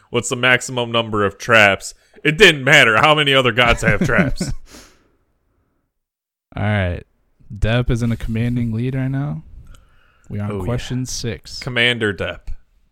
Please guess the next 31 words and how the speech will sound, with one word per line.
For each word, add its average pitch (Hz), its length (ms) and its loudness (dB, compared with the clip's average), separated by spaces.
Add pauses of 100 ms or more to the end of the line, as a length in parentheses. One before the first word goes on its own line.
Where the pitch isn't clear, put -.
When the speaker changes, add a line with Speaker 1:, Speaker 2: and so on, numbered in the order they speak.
Speaker 1:
I 85 80 -16
like 87 280 -20
it. - 140 -20 (720)
Speaker 2:
Two 214 260 2
gods 196 400 -2
in 170 120 -4
Smite 160 440 -4 (180)
have 127 160 -4
been 135 160 0
known 147 200 2
to 143 120 2
boogie 147 360 4
woogie 156 480 2
on 123 200 0
the 127 80 -2
dance 123 300 0
floor. - 360 -14 (540)
Which 139 300 -2
two 185 200 0
<laughs> - 120 -2
gods 143 260 0
are 123 180 -4
they? - 160 2 (1900)
If 127 160 -4
it, 123 280 -8
basi-, 139 260 0
basically, 151 340 0
which 135 240 0
two 143 160 -2
gods 123 240 -2
dance? 95 440 -8